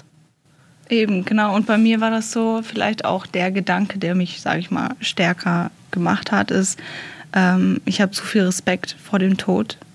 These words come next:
Und ich hab schon immer gesagt, ich möchte mein Leben l-, schön leben. Ich hab immer gesagt, ich möchte schöne Ereignisse haben. Und das, dieser Gedanke war halt stärker wie,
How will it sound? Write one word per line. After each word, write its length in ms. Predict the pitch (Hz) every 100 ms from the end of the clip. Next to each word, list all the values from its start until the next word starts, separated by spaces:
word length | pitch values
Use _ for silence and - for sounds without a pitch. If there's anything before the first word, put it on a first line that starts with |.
| - -
Und 460 | - 175 175 196 -
ich 120 | 190
hab 100 | 185
schon 140 | 208
immer 180 | 196 196
gesagt, 300 | 190 180 185
ich 100 | 180
möchte 260 | 196 190 202
mein 160 | 196
Leben 300 | 190 190 196 196 - - - _ _ _ -
l-, 160 | - - -
schön 340 | - - 302 262
leben. 400 | 185 180 - -
Ich 100 | 185
hab 100 | 202
immer 160 | - 226
gesagt, 220 | 220 226
ich 100 | -
möchte 340 | 233 - 269 -
schöne 320 | - 285 277
Ereignisse 640 | - 190 - 185 185 196 185
haben. 280 | 185 190 196
Und 160 | 196
das, 220 | 202 202 - - - -
dieser 160 | 226 220
Gedanke 320 | 220 220 220
war 140 | 220
halt 160 | 220 226
stärker 600 | - 233 240 226 208 220 - -
wie, 280 | 202 196